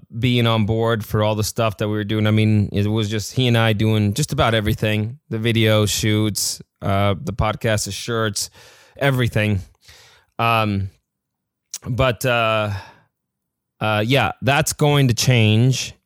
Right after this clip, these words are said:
and, you know, hopefully, uh, e-, everything works out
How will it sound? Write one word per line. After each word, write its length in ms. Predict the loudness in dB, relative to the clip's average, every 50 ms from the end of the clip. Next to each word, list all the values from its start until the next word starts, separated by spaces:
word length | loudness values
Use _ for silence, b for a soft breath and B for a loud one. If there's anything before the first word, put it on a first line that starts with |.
| _ -2
and, 580 | 0 2 4 4 4 4 4 4 2 2 -2 B B B B B B B
you 100 | B 2
know, 220 | 4 4 4 4 4
hopefully, 520 | 2 2 0 0 0 0 0 2 2 2 2
uh, 260 | 2 2 2 0 -2 -6 _ _ _ _ _ _
e-, 40 | 0
everything 520 | 0 2 2 2 2 2 4 4 4 4 4
works 240 | 4 2 2 2
out 360 | 2 2 2 2 0 -2 -4